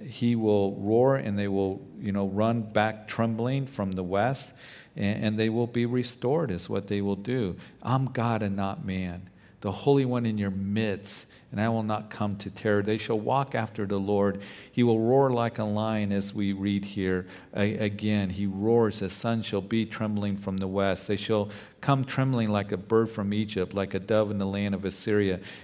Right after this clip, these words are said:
And I will let them dwell in their houses," says the Lord. So again, speaking of this restoration, roaring, and they come from the west, and they're gonna be restored, and we've talked a lot about that. "And Ephraim has encircled me," as we finish tonight,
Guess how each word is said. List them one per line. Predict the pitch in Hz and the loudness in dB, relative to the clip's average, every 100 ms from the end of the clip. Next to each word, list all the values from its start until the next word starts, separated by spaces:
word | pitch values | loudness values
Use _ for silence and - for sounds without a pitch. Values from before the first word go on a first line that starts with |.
| - | -2
And | 104 | 0
I | 120 | 2
will | 113 | 2
let | 117 117 | 2 0
them | 107 | -2
dwell | 104 110 113 110 | -2 2 2 2
in | 104 | 0
their | 101 | -2
houses," | 98 110 104 104 98 | -2 0 0 0 -4
says | - 101 98 | 0 0 0
the | 101 | -2
Lord. | 98 101 98 | 2 2 2
So | 107 | -2
again, | 104 123 113 | -2 0 -2
speaking | 101 - 117 120 110 | -4 -2 -2 0 -2
of | 101 | 2
this | 101 95 - | 2 2 2
restoration, | 107 104 104 101 101 104 104 90 85 - - - | 2 2 0 0 2 0 -2 -4 -6 -10 -18 -4
roaring, | 113 120 117 110 101 92 | 4 6 6 4 2 0
and | 95 98 | 0 -2
they | |
come | 98 - 127 | -2 0 0
from | 117 110 | 0 -2
the | 104 | -2
west, | 101 104 92 - | 2 2 2 -2
and | 92 | -6
they're | 95 | -4
gonna | 95 120 120 | 0 2 2
be | 110 104 | 0 0
restored, | 101 98 - 107 110 104 | 0 -4 -4 2 2 2
and | 92 | -2
we've | 92 | -4
talked | - 110 101 | 0 0 0
a | 98 | -2
lot | 101 110 | 2 2
about | 107 104 95 - | 0 0 -2 -2
that. | - 90 92 - - - - - | -2 0 -2 -6 -16 -16 -18 -2
"And | 113 113 | 0 2
Ephraim | 131 135 135 127 117 | 2 2 0 0 0
has | 107 107 | 0 -2
encircled | 98 101 135 131 107 | -4 0 0 0 -2
me," | 101 98 | 0 -2
as | 95 | -2
we | 107 | -6
finish | 92 - 117 113 - | -6 -2 -2 -2 -4
tonight, | - 95 92 95 | -6 -2 -2 -2